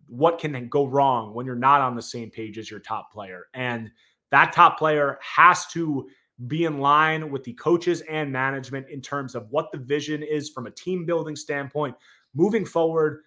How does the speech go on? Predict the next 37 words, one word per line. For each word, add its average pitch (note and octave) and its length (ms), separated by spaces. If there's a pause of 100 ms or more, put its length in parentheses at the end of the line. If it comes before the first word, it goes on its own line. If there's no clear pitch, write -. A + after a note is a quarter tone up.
(160)
But D#3 80
then F#3 280
more F3 220
obviously, D3 800 (180)
how A#3+ 300
is B3 80
the A#3 100
team A3 300
aiming F#3 340
to D3 160
operate E3+ 440
on D#3+ 160
the C#3+ 80
court - 500 (280)
day D#3 180
to F3 100
day D3 260
right A#2+ 360
now? C3 260 (560)
And D3 100
it C#3 100
seems G#3+ 380
like D#3 440
there's C#3+ 300
not D#3+ 220
a F3+ 40
lot E3+ 200
of D3 60
clarity D3+ 380
surrounding B2+ 440
that A#2+ 260 (260)
from C3+ 200
Jacque C3+ 400
Vaughn D3 360 (140)
or F#3 180
Mikal B2 440
Bridges. A2+ 420